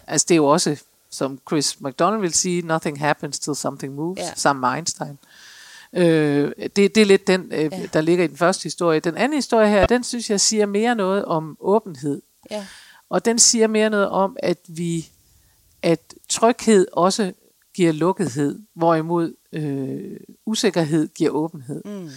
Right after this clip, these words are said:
Speaker 1: Og det synes jeg jo er interessant, at man kan, man kan beslutte sig for at sige, sådan er det bare, at, at jeg skal ture noget, for jeg skal også
Speaker 2: Ja.
Speaker 1: være en lille smule usikker, for i det øjeblik, jeg er en lille smule usikker, så bliver jeg åben.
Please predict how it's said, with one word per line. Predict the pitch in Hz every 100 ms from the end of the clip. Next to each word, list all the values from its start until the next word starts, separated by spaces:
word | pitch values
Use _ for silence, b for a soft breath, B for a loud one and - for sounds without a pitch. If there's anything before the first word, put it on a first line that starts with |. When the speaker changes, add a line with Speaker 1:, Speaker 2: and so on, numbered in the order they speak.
| 151 B B
Speaker 1:
Og | - -
det | 285 285
synes | - 214
jeg | 175
jo | 156
er | 147
interessant, | 147 - 147 214 220
at | - 156
man | 156
kan, | 151 151 143
man | 160 156
kan | 147 147 - _ _
beslutte | 170 - 208 -
sig | 170
for | - 180
at | 165
sige, | - 170 175 B B B
sådan | - 240
er | 160 202
det | 262
bare, | 175 160 175 202 -
at, | 180
at | - 170 -
jeg | 214
skal | 214 208 175
ture | - 254 269 285
noget, | 208 202 226
for | 233
jeg | 202 196
skal | -
også | 170 208
Speaker 2:
Ja. |
Speaker 1:
være | 214
en | 208
lille | 226
smule | 247 233 208
usikker, | 202 226 185 175
for | -
i |
det | 196 208
øjeblik, | 185 247 240
jeg | 208
er |
en | 190
lille | 202
smule | 208 175
usikker, | 262 - 302 190 B B B
så | -
bliver | 240 233
jeg | 190 -
åben. | 180 208 147